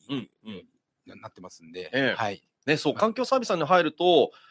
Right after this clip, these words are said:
Speaker 1: いろんな資格が必要になってきますけど、
Speaker 2: そうですね、はい。
Speaker 1: このバックアップもしてくれるわけですか？
Speaker 2: そうですね。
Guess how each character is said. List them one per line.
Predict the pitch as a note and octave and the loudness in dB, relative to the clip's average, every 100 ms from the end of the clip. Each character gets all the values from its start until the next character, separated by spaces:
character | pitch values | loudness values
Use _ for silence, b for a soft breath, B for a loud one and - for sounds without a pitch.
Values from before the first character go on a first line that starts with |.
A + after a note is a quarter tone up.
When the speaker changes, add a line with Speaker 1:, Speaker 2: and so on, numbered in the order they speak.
| b | b
Speaker 1:
い | F3+ | 0
ろ | B3 C4 | 2 2
ん | C4 | 2
な | |
資 | B3 - | 0 2
格 | B3 A3+ | 0 2
が | A3+ | 0
必 | - A3+ | 0 -2
要 | |
に | G#3+ | 0
な | G#3 | -2
っ | |
て | C3+ | -2
き | |
ま | A2+ G#2+ | -4 -6
す | |
け | - | -4
ど、 | A2 | 4
Speaker 2:
そ | D3+ | 6
う | - | 4
で | |
す | - | 2
ね、 | C#3 | 0
は | D#3 C3 A2+ | 2 2 0
い。 | E2+ | -2
Speaker 1:
こ | - C#4+ | -2 0
の | G#3 | 2
バ | G#3+ | 2
ッ | |
ク | - | 2
ア | E4+ | -2
ッ | |
プ | - | 0
も | C#3 | -4
し | - | -2
て | |
く | G#2+ | 0
れ | G#2+ | 0
る | G2+ | 2
わ | F#2+ | 0
け | E2+ | -2
で | D#2 | -6
す | |
か？ | - | -2
Speaker 2:
そ | |
う | - | -2
で | |
す | - | -2
ね。 | C3+ D3 | -4 -6